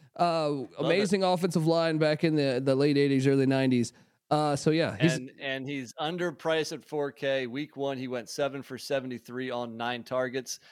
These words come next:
Speaker 2: If a receiver has seven for seventy-three on nine targets, I think he's probably in the five K range, not four K. So I think he's being penalized just 'cause he's a tight end. Give me Luke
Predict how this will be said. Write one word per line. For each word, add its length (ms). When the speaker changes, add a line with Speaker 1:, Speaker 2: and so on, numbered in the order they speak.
Speaker 2:
If 140
a 100
receiver 580
has 260
seven 300
for 140
seventy-three 580
on 120
nine 200
targets, 460
I 100
think 220
he's 160
probably 720
in 100
the 100
five 380
K 220
range, 420
not 340
four 360
K. 480
So 160
I 60
think 160
he's 120
being 200
penalized 680
just 240
'cause 160
he's 120
a 40
tight 300
end. 240
Give 120
me 300
Luke 260